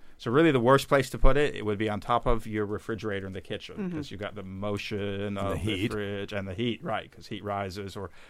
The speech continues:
Speaker 1: you know, s-, maybe I've even seen pictures of homes where there's a wine rack above the stove, you know, with a little
Speaker 3: Oh.
Speaker 1: slot. So, uh, you know, yeah, if you would just leave it there for two, three days, two, three weeks, no problem,
Speaker 3: Or just
Speaker 1: but
Speaker 3: to look cool.
Speaker 1: <laughs> Right, yeah.
Speaker 3: <laughs>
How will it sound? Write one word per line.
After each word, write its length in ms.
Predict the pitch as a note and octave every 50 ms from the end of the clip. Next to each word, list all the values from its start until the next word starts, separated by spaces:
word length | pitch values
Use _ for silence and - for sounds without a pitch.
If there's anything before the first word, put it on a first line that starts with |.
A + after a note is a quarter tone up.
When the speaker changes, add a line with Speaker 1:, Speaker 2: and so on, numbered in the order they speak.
| - - - -
Speaker 1:
you 60 | G2
know, 80 | F#2+ F#2+
s-, 100 | F#2 - - _ _ _ _ -
maybe 340 | - G#2+ G2+ G#2 G#2 A2 A2+ A2
I've 140 | A2 A2 A#2
even 180 | A2+ G#2+ G#2+ F#2
seen 320 | - - A#2 A2 G#2+ G2
pictures 480 | - - A#2+ - - - A2 G2 F2+ G#2
of 160 | G2+ F#2 E2+
homes 380 | G2 G#2 G2+ G2+ G2+ G2 -
where 160 | F#2+ G2+ F#2+ F#2
there's 240 | F#2+ F#2 F#2 F2+
a 140 | G2 F#2+ F2+ - _ - - - - _ _ _ -
wine 320 | F#2+ F#2+ G#2 G#2+ G#2+ G#2 G2
rack 260 | G2+ F#2+ F#2 - -
above 240 | F#2+ F#2+ F#2+ F2+ F2+
the 60 | F2
stove, 520 | - - - A#2+ G#2 F#2+ F#2 F2+ F2 E2
you 80 | F#2 F#2
know, 160 | F#2 F2+ F2+
with 200 | F2+ F2+ E2+ -
a 20 |
little 140 | F#2+ F#2 G2+ C3
Speaker 3:
Oh. 120 | D#3 D#3+ A2
Speaker 1:
slot. 260 | G#2 G2 F#2 F#2 -
So, 340 | - - - G#2 F#2 F2+ F#2 - - - - - - -
uh, 160 | - F3 D#3+ - -
you 140 | - E3 C3
know, 200 | A2 G#2 G#2 G#2 -
yeah, 200 | A2 G#2+ G2 F#2
if 100 | - -
you 60 | B2
would 80 | A2 G#2
just 200 | A2 - - A#2
leave 160 | A2+ G#2 G#2
it 80 | G#2
there 180 | G2 G2+ G2+ G2
for 120 | - A2
two, 200 | - - A#2+ G#2+
three 200 | F#2+ - A2+ G2
days, 260 | G2 G#2 G#2 G#2 G2+ -
two, 160 | - G#2+ F#2+
three 160 | - G#2+ G2
weeks, 300 | G2 A2+ A2 F#2+ - -
no 100 | G#2+ F#2+
problem, 340 | F2 - B2+ B2+ A#2+ G#2 C3
Speaker 3:
Or 20 | G#2+
just 220 | G2 B2+ A2+ -
Speaker 1:
but 100 | - A2
Speaker 3:
to 60 | F2+ E2+
look 180 | G2+ A2 -
cool. 240 | - - - - - - -
Speaker 1:
<laughs> 40 | -
Right, 360 | C3+ - F3 C#3+ B2+ C#3 B2+ -
yeah. 280 | D3+ B2+ B2+ A2 B2 -
Speaker 3:
<laughs> 40 | -